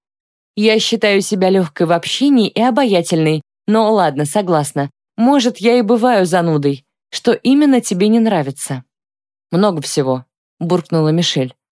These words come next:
«Зачем ты взялась красить именно сейчас, в половине двенадцатого? Скоро приедут гости. Тебе не кажется, что ты выбрала не самое подходящее время?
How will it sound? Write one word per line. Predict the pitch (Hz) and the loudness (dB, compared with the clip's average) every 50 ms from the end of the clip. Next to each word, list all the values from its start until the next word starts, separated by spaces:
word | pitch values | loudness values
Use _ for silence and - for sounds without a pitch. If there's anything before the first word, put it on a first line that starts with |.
| _ _ _ _ | _ _ _ _
«Зачем | - 123 180 175 170 - 240 262 254 | -4 -2 -2 -2 0 0 0 0 2
ты | - 214 | 2 0
взялась | 170 165 170 170 170 165 147 | 2 2 2 0 0 -2 -2
красить | - - 180 220 220 - 190 156 - - | -4 -2 -2 -2 -2 -2 -4 -6 -4 -2
именно | - 190 180 175 185 185 | 0 0 2 2 2 0
сейчас, | 180 - - 196 - - - 185 151 131 - - - _ _ _ | 0 -2 -6 -8 -8 -4 -2 -2 -2 -2 -4 -8 -14 _ _ _
в | _ _ | _ _
половине | _ 185 180 185 185 190 214 202 185 165 | _ 0 0 2 2 2 2 2 0 0
двенадцатого? | 151 147 180 196 208 190 156 - - 147 - 147 131 135 131 - _ _ _ _ _ _ | 0 0 0 0 0 0 -2 -2 -4 -4 -4 -4 -4 -4 -6 -8 _ _ _ _ _ _
Скоро | - - - - 277 311 302 262 | -14 -12 -4 0 0 2 2 0
приедут | - - 214 208 196 254 214 226 226 208 | 0 0 0 0 2 0 0 0 -2 -2
гости. | 202 262 277 285 - - - - 147 139 131 _ _ _ _ _ | 0 2 2 2 0 -2 -4 -6 -6 -6 -8 _ _ _ _ _
Тебе | - 180 170 190 | -8 -4 -2 0
не | 196 190 190 | 0 0 -2
кажется, | - 254 277 262 247 226 - 202 | 0 -2 -2 -2 -2 -4 -4 -4
что | 170 - - 185 | -4 -4 -4 -6
ты | - - 185 | -2 -2 -2
выбрала | 165 185 180 165 170 170 170 170 | -2 -2 -2 0 0 0 2 2
не | 165 175 196 | 2 0 -2
самое | 185 - 202 165 151 143 135 | -2 -2 -2 0 0 -2 -2
подходящее | 120 143 - - - 160 143 151 139 - - - 156 147 | -2 -6 -6 -6 -6 -2 -2 -2 -2 -2 -2 -2 -2 0
время? | 143 147 139 131 131 131 131 | 0 0 0 -2 -2 -4 -8